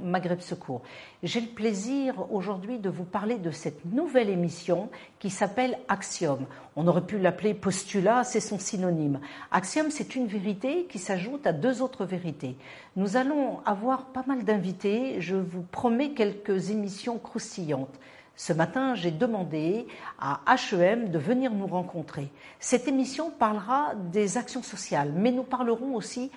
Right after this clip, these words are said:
d'une application que nous avons créée tout spécialement pour vous.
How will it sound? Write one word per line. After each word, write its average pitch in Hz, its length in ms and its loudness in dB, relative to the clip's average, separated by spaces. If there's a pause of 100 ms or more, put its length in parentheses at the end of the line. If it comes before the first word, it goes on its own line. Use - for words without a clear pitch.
(260)
d'une 180 240 2
application 233 760 -2 (320)
que 202 80 0
nous 196 240 2
avons 214 200 2
créée 180 460 0 (140)
tout 415 100 4
spécialement 214 560 0
pour 185 240 2
vous. 160 240 -4